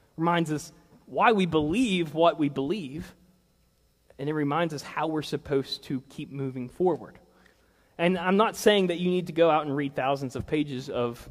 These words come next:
all this, all these books, because frankly, you'd probably forget it all because I've forgotten it all, basically. But what I am saying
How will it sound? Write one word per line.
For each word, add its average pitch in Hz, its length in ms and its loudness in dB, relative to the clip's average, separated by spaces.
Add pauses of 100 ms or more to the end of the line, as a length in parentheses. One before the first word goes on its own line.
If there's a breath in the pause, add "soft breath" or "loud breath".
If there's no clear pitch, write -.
all 123 240 -2
this, 117 300 -8 (340)
all 127 140 2
these 117 180 0
books, 131 380 0
because 120 400 -6 (840)
frankly, 131 420 -2 (480 soft breath)
you'd 139 120 -12
probably 120 220 -2
forget 127 260 -2
it 117 100 -4
all 117 180 2
because 113 360 -6
I've 120 220 -4
forgotten 110 400 -8
it - 20 -8
all, 107 180 -4
basically. 117 640 -10 (440 soft breath)
But - 460 -4 (260)
what 160 200 4
I 139 100 0
am 185 200 2
saying 120 460 -4